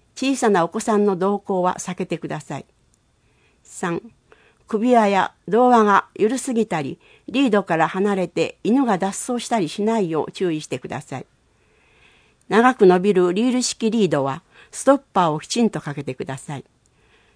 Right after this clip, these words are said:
都合により会場に来られない方は、最寄りの動物病院をご利用ください。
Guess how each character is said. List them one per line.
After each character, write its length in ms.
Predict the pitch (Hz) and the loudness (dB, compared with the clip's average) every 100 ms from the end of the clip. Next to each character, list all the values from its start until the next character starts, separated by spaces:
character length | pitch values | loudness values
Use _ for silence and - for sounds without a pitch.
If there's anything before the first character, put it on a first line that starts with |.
| _ - | _ -4
都 120 | 214 | 4
合 180 | 262 233 | 6 8
に 100 | 196 | 8
よ 140 | 185 | 6
り 180 | 170 - | 2 -2
会 280 | - 208 220 | 0 0 2
場 160 | 240 226 | 4 4
に 120 | 220 | 2
来 120 | 220 | 2
ら 100 | 226 | 0
れ 80 | 247 | 2
な 140 | 240 | 2
い 60 | 180 | 0
方 260 | 156 151 | -6 -6
は、 200 | 147 160 - - - - | -6 -8 -12 -20 -20 0
最 140 | 196 233 | 6 6
寄 100 | 254 | 6
り 100 | 240 | 6
の 280 | 226 214 - | 6 4 0
動 240 | 180 254 | 2 2
物 240 | 254 247 220 | 2 -4 0
病 240 | 233 208 | 2 4
院 160 | 156 143 | 2 0
を 120 | 131 | -2
ご 140 | - 156 | -4 -2
利 120 | 175 | 0
用 120 | 160 | -2
く 100 | 143 | -4
だ 140 | 131 | -8
さ 180 | 151 | -8
い。 80 | 131 | -10